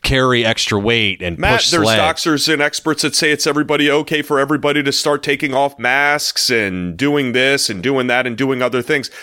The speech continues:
Speaker 2: That doesn't mean you have to agree with it. They had him pushing sleds because they wanted to see it. Can you freaking move?
Speaker 1: Right.
Speaker 2: Okay? He was starting as a rookie, basically,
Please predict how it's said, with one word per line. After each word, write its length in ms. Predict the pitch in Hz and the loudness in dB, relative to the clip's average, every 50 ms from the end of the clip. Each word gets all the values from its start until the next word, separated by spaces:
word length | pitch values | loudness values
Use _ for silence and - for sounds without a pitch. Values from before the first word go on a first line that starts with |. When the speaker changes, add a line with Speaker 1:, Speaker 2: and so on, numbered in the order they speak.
| - - | -6 -4
Speaker 2:
That 100 | 120 120 | -2 -2
doesn't 260 | 160 156 139 190 147 | -2 -2 -2 -2 -2
mean 140 | 156 165 156 | 0 0 0
you 120 | 147 131 | 0 0
have 200 | 139 143 135 - | 0 0 -2 -2
to 120 | - 143 127 | -2 -2 0
agree 320 | 117 104 117 127 165 190 | 0 0 0 0 0 0
with 240 | 147 113 98 - - | 0 -2 -2 -4 -8
it. 160 | 64 - - _ _ _ _ _ _ _ | -12 -12 -12 _ _ _ _ _ _ _
They 160 | - 143 175 185 | -2 0 2 2
had 200 | 190 185 185 175 | 2 2 0 0
him 100 | 160 143 | -2 -2
pushing 320 | - 175 160 - 156 135 | -2 0 0 0 0 0
sleds 460 | 131 - - 135 165 185 190 170 - | 0 0 0 2 2 2 0 0 -4
because 240 | - 131 139 123 101 | -6 -6 -6 -4 -2
they 120 | 135 156 | 0 0
wanted 280 | 175 175 175 160 143 127 | 0 0 0 0 0 0
to 80 | 135 120 | 0 0
see 260 | - - 190 185 151 | 2 2 2 2 2
it. 100 | 127 123 | 2 0
Can 220 | - 165 190 180 | -2 -2 -4 -2
you 220 | 156 151 170 175 180 | -4 -2 0 0 0
freaking 680 | 156 - - - 165 170 160 - 156 143 139 135 135 - _ - | -2 -4 -4 -4 -4 -4 0 0 0 0 0 -2 -6 -10 _ -10
move? 920 | - 98 113 135 180 240 262 233 180 117 85 73 73 - - - - - - - | -6 -4 -2 0 0 0 2 0 0 0 -4 -8 -14 -14 -14 -14 -14 -14 -6 -2
Speaker 1:
Right. 300 | 92 85 80 73 71 - - - | -2 0 0 -2 -4 -6 -6 -4
Speaker 2:
Okay? 440 | - 127 123 - 180 175 196 185 - - | -2 -2 0 0 0 0 0 -2 -4 -6
He 160 | - 202 240 254 | -2 0 0 2
was 300 | 226 202 247 269 254 - | 2 2 2 2 2 0
starting 500 | - - - 180 156 147 135 139 131 135 | -2 0 2 2 2 2 2 2 2 2
as 180 | 123 120 - | 0 0 0
a 60 | 135 | -2
rookie, 580 | 123 98 117 131 123 - - 110 90 78 73 - _ - | -2 0 0 0 0 -2 -4 -6 -6 -6 -8 -12 _ -8
basically, 760 | 95 147 151 139 123 - - 190 185 - 107 90 82 76 71 | -2 -2 -2 0 0 -2 -2 -2 -4 -4 -4 -2 -2 -2 -4